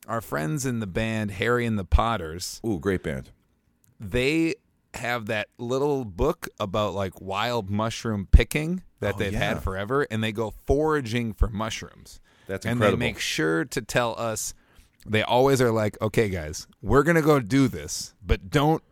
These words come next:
Speaker 1: do it unless you talk to us first," because so many people pick a mushroom, even from this book. They've done all this research to know they've picked the right mushroom for their soups. But, um, I thought about them, and I thought about, what if you were homemade, what if J D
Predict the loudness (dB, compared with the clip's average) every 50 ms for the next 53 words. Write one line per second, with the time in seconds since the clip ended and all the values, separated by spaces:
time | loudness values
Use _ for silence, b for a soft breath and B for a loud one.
0 | _ -8 -2 0 2 2 2 0 -2 -2 -2 0 2 2 2 0 0 -2 -4 0
1 | 0 0 0 0 0 -2 -4 -4 -2 -6 -6 -4 -4 -2 -2 -4 -6 -8 -10 -6
2 | -4 -4 -2 -2 -2 0 0 0 0 0 0 -2 -2 -2 0 0 -2 0 0 -4
3 | -4 0 0 0 0 0 -2 -4 -2 -2 -4 -4 -4 -4 -2 -2 -4 -4 b b
4 | b b b b b b b b -2 0 0 0 -2 -4 -2 -2 -2 0 0 -4
5 | -6 -8 -12 -8 -4 -2 -2 -2 -2 -6 -14 -20 -20 b b b b b b -6
6 | -6 -4 -2 -4 -2 -2 -2 -2 -2 -2 -4 -6 -6 -6 -4 -4 -4 -4 -2 -4
7 | -4 -4 -6 -8 -6 -2 0 0 0 -2 -2 0 -2 -2 6 6 4 4 4 _
8 | -8 -8 -6 -4 -2 -2 -2 -2 -2 -2 -2 -2 -2 -4 -4 -6 -6 -4 -4 -4
9 | -4 -4 -6 -4 0 2 2 4 4 2 -2 -2 -6 -12 b b b b b b
10 | b b b b _ 0 0 0 2 2 2 2 2 2 2 0 0 -2 -2 -4
11 | -4 -6 -10 -14 _ _ 0 2 6 8 8 8 8 6 4 2 0 0 0 0
12 | 0 -2 -4 -4 -2 -2 0 0 0 -2 -2 -2 -2 -2 -2 -2 -2 -2 -4 -4
13 | -4 -6 -8 -4 -2 -2 0 0 -2 -4 -4 -4 -4 -6 -6 -2 0 2 2 2
14 | 2 -2 -2 0 0 2 2 0 -2 -2 -2 -2 -2 -4 -8